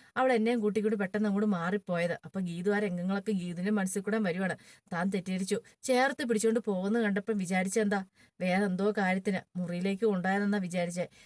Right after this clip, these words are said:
പക്ഷെ ഇത്ര മാത്രം ഒരു വലിയ അസുഖത്തിന് പിടിയില അവളൊന്നും അറിഞ്ഞിരുന്നില്ല. പിന്നീട് ഗോവിന്ദൻ അവളെ മുറിയിലേക്ക് കൊണ്ടുപോയി. അപ്പൊ ഗോവിന്ദൻ ആ കാര്യങ്ങൾ ഇവരോടെല്ലാം തുറന്നു പറയായിരുന്നു.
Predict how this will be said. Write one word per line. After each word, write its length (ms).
പക്ഷെ 180
ഇത്ര 280
മാത്രം 340
ഒരു 120
വലിയ 460
അസുഖത്തിന് 420
പിടിയില 460
അവളൊന്നും 320
അറിഞ്ഞിരുന്നില്ല. 580
പിന്നീട് 240
ഗോവിന്ദൻ 420
അവളെ 200
മുറിയിലേക്ക് 520
കൊണ്ടുപോയി. 400
അപ്പൊ 200
ഗോവിന്ദൻ 340
ആ 100
കാര്യങ്ങൾ 420
ഇവരോടെല്ലാം 480
തുറന്നു 300
പറയായിരുന്നു. 400